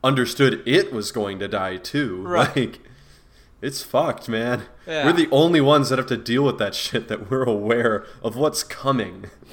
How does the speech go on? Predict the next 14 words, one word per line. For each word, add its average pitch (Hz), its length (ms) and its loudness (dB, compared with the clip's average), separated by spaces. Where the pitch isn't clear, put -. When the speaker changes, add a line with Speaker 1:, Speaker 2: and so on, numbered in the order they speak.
Speaker 1:
<laughs> - 340 -20
like, 113 260 -6
eventually. 104 1160 -4
Speaker 2:
Mm. 123 260 -12
Speaker 1:
And 101 140 -4
that's 113 240 0
me 117 420 4
with, 101 200 -2
uh, 98 480 -4
the 95 180 -12
fucking 104 540 -4
days 117 320 2
getting 95 260 -2
shorter. 95 520 -6